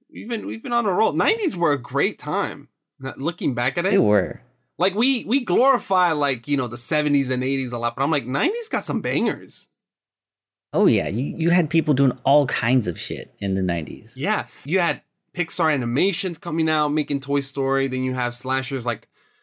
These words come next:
Speaker 1: like Scream that are making s-
Speaker 2: That, like, turned the genre on its head.
Speaker 1: Exactly.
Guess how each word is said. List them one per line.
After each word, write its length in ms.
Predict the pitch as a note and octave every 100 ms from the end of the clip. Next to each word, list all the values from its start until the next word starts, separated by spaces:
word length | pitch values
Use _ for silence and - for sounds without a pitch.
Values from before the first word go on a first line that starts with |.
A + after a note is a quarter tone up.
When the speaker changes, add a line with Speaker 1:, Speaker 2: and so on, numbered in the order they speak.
| _ -
Speaker 1:
like 160 | A#2
Scream 720 | - - - A#2+ C3 D3 D#3 D3+
that 60 | A#2+
are 100 | B2
making 580 | B2 A#2 B2 A#2 A#2 -
s- 140 | -
Speaker 2:
That, 180 | A2+ A2+
like, 180 | A2+ G2+
turned 420 | - A2 A2+ A2+
the 120 | G#2 G2
genre 360 | G2 G2+ G#2
on 140 | G2+ F#2+
its 160 | F2
head. 220 | F2+ F2
Speaker 1:
Exactly. 760 | G2 A2+ B2+ C#3 D3+ B2 G2